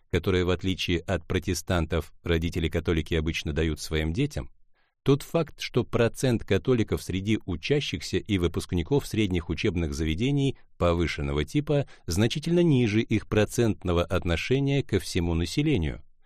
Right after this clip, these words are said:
можно, правда, в известной степени объяснить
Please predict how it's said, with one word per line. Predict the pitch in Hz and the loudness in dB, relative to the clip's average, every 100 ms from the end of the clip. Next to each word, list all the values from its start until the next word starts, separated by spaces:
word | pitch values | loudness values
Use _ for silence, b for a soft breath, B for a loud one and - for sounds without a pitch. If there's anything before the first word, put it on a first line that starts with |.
| _ _ _ | _ _ _
можно, | 85 87 90 | 0 0 0
правда, | 85 87 82 90 - | -2 -2 0 -2 -2
в | 85 87 | -4 -2
известной | 82 85 85 | 0 0 -2
степени | 85 - - 117 120 | -2 -2 0 0 0
объяснить | 117 110 147 147 151 139 | -2 -2 -2 0 -2 -2